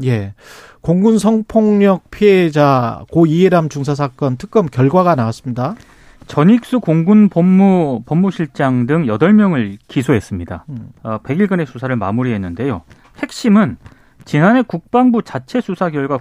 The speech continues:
Speaker 2: 불기소 처분했던 군 관계자들 있지 않습니까? 대거 재판으로 넘겼다는 건데, 아, 어제 이제 특검팀의 그 수사 발표에서 나타난 몇 가지 그 국방부 자체 수사의 문제점이 있는데,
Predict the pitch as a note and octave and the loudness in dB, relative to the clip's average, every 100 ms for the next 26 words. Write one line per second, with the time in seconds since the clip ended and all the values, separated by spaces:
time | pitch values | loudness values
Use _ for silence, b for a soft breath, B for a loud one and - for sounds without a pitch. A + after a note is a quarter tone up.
0 | - D#3+ G#3 C#4 A#3 - D#3 D3 C3+ B2 | -2 0 2 2 0 -4 -6 -6 -4 -6
1 | C#3 B2+ - D3+ G3 C#3+ G#2+ F#2+ - F#2 | -2 -4 -2 0 0 0 -4 -6 -8 -8
2 | F#2+ E2 - B2+ - C#3 - B2 F3+ F3+ | -10 -12 -12 -10 -4 -4 -4 -6 -4 -4
3 | D3+ G2+ G#2+ F#3+ - B2+ G#2 F2 F2 B2+ | -6 -6 -4 -4 -4 -4 -4 -6 -4 -2
4 | E2+ - B B B B B B C#3 C3+ | -4 -10 B B B B B B -6 -4
5 | C#3 B2+ E3 D4+ B3 G#3 - _ - B3 | -2 0 2 4 2 0 -6 _ 0 2
6 | A#3+ A3+ A3 G#3+ G#3 - - G3 F#3 F#3 | 4 4 4 2 -2 -4 -8 -6 -4 -2
7 | G3+ G3 - D3 B2+ D3+ E3+ B2+ C3 D3 | -2 -4 -6 -10 -8 -6 -6 -4 -6 -6
8 | B2+ G#2+ A2 B2 A#2 G#2 - A#2 G#2 - | -6 -6 -4 -4 -4 -4 -4 -6 -6 -8
9 | G2 - - F#3+ D#3 - B2 F3+ C#3+ D3+ | -12 -10 -4 -4 -4 -8 -6 -6 -4 -4
10 | A#2 G#2 A2+ D3+ G#3+ F3 G#2 E2+ G#2+ A2+ | -4 -4 -4 -2 -2 -2 -2 -4 -4 -4